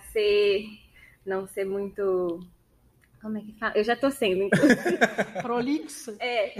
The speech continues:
Speaker 1: Eu sou uma pessoa prolixa, eu vou tentar não ser tanto. Bom, eu vou fazer um panorama, assim, mais ou menos geral. Com quinze anos, eu fui chamada, eu fui convidada por uma amiga aqui da igreja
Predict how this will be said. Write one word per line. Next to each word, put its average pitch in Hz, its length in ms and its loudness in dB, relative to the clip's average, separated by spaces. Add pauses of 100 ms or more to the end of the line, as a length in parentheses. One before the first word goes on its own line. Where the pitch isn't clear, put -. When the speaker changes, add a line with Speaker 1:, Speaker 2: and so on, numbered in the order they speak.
(500)
Speaker 1:
Eu 214 140 -6
sou 233 140 0
uma 226 80 0
pessoa 233 220 0
prolixa, 254 480 0
eu 233 40 -6
vou 233 100 -4
tentar 240 280 -6
não 240 160 -8
ser 247 180 -8
tanto. 185 520 -8 (540)
Bom, 196 320 -4 (140)
eu 208 800 -2 (480)
vou 196 140 -12
fazer 220 200 -6
um 220 80 -6
panorama, 214 540 -4
assim, 208 460 -14
mais 202 200 -10
ou 214 80 -10
menos 214 220 -8
geral. 214 300 -6 (160)
Com 226 120 -8
quinze 294 420 -6
anos, 254 460 -2
eu 233 100 -4
fui 233 120 -14
chamada, 202 580 -4 (600)
eu 175 140 -8
fui 220 100 -6
convidada 220 560 -2
por 220 100 -10
uma 208 140 -4
amiga 202 180 -4
aqui 208 140 -10
da 202 100 -6
igreja 202 580 -6